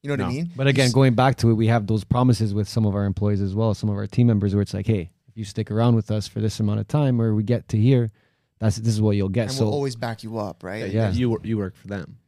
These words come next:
Speaker 1: Yeah,
Speaker 3: Exactly,
Speaker 1: shit.
Speaker 3: exactly.
Speaker 1: Dude, like, I, I, I don't know how you guys structured
Speaker 2: Yeah.
Speaker 1: your business, but in terms of ours, like, bro, we, I think finally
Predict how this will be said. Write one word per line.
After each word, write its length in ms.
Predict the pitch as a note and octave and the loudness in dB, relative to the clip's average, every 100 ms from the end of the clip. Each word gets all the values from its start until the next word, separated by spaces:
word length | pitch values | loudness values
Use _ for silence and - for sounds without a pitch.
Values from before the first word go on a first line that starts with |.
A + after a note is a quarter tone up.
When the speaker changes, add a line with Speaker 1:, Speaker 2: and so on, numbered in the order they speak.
| C3 | -4
Speaker 1:
Yeah, 40 | |
Speaker 3:
Exactly, 420 | G#2 C#3 D3+ - | 0 2 0 -2
Speaker 1:
shit. 140 | F#2+ G2 | -4 -2
Speaker 3:
exactly. 420 | G2 B2+ C#3 F#2+ - | 0 0 -2 -2 0
Speaker 1:
Dude, 260 | D#3 F3+ | 0 0
like, 160 | B2 A#2+ | 0 -2
I, 180 | B2 B2+ G2 C3 G#2 | -2 -2 -2 -2 -2
I, 160 | C3+ F#2+ | -2 -2
I 40 | |
don't 100 | D3 | -2
know 120 | D3 C#3 | -2 -2
how 160 | B2+ | -4
you 220 | A#2 A2 B2+ | -4 -6 -4
guys 300 | C3+ C#3 C3 | -2 -2 -4
structured 360 | - C3 G2+ | -8 -8 -8
Speaker 2:
Yeah. 60 | B2+ | -8
Speaker 1:
your 80 | C3 | -10
business, 400 | B2+ C3 D3+ E3+ | -8 -8 -8 -8
but 180 | C3 A2+ | -8 -10
in 80 | A2 | -10
terms 240 | C3+ C3 | -10 -10
of 60 | A2 | -8
ours, 280 | A2+ D#3+ | -8 -8
like, 220 | A#2 F2 - | -10 -16 -14
bro, 240 | G#2+ C2+ | -14 -14
we, 540 | E2+ A#2 B2 C3+ C3 - _ _ _ | -16 -14 -12 -12 -14 -18 _ _ _
I 60 | A2+ | -14
think 220 | C#3 C3+ | -12 -12
finally 1000 | - - B2 D3 E3+ B2 A#2+ A#2 G#2+ - | -14 -8 -6 -4 -4 -4 -8 -12 -14 -18